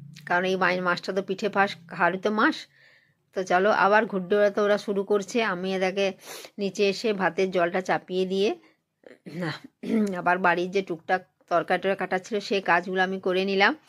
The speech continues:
তো চলো, এখন ঘুড্ডি ওড়ানোর কাজ ওদের হয়ে গেছে, ঘুড্ডি এখন নামিয়ে ফেললো। এরপর দেখো, নিচে সবাই কি সুন্দর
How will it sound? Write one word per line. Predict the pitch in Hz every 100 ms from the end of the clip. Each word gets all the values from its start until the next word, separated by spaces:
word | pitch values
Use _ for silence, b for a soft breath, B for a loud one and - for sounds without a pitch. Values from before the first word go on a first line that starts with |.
| B B B
তো | 190
চলো, | 185 185 196
এখন | 208 208 202
ঘুড্ডি | 190 175 190
ওড়ানোর | 202 196 196
কাজ | 190 175 180
ওদের | 185 190
হয়ে | 196 190 196
গেছে, | 190 208 226 262
ঘুড্ডি | 233 185 175 185
এখন | 180 196 190
নামিয়ে | 175 190 202
ফেললো। | 208 214 214 277 - B B B _
এরপর | 180 180 190
দেখো, | 185 180 226 214
নিচে | 208 165 190
সবাই | 185 202 185
কি | 185 208
সুন্দর | - 220 208 208 226